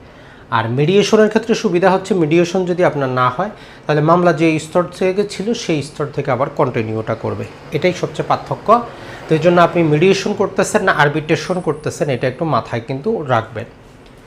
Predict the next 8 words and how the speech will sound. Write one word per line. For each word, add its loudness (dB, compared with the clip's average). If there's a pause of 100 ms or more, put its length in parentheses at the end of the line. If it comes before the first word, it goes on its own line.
(360)
এরপরে 4
চলে 6
আসি 4
আমরা, 4
আপনাদের 2
মিডিয়েশন 4
হইল 2
না, 0